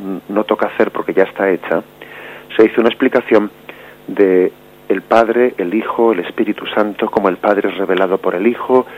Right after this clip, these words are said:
el Padre y el Hijo re-, revelados por el Espíritu Santo, la formulación del dogma trinitario, cómo se formula el dogma trinitario del Padre, el Hijo,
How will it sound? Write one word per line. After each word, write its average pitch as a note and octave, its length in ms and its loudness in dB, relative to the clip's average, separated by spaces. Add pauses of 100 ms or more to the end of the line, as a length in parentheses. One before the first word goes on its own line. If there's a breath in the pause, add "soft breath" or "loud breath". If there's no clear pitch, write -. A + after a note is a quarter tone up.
(400 loud breath)
el G2+ 120 2
Padre G#2+ 360 2
y G2 40 0
el G2 120 2
Hijo G#2 180 0
re-, F#2 320 -4
revelados G2 600 0
por G2 140 -2
el F#2 60 0
Espíritu G2+ 500 -4
Santo, A#2 460 4 (420 loud breath)
la G#2 120 0
formulación G2+ 680 0
del F#2+ 160 -2
dogma G2 300 2
trinitario, A#2 720 2 (480 loud breath)
cómo A2 200 2
se G2+ 140 -4
formula G2+ 380 0
el F#2+ 80 -4
dogma F#2+ 280 0
trinitario G2+ 540 -2
del F2 120 -2
Padre, G#2+ 360 2
el F#2+ 100 -2
Hijo, B2 320 -2